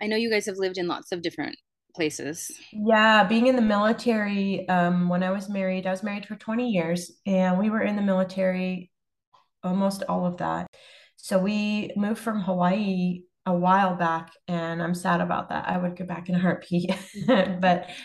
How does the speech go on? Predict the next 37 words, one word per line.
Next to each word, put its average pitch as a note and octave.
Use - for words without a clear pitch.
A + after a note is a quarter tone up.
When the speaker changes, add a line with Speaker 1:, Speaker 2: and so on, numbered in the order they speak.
Speaker 2:
we've A3
been A3
in G3
Oklahoma F3+
just F3+
about F3
a F3
year, F3+
just F3+
hit F3+
the F3
year E3+
mark. D#3+
Speaker 1:
All A3+
right. G#3+
So A#3
one B3+
of F4
your C4
children, F#3
you A3
have A#3
one A#3
who's A3+
on G3
the F3
autism D#3+
spectrum. -
Can B3+
you D4+
Speaker 2:
Yeah. D#4
Speaker 1:
tell D#4+
us -
about G3+
your G#3+
experience G#3+
with G3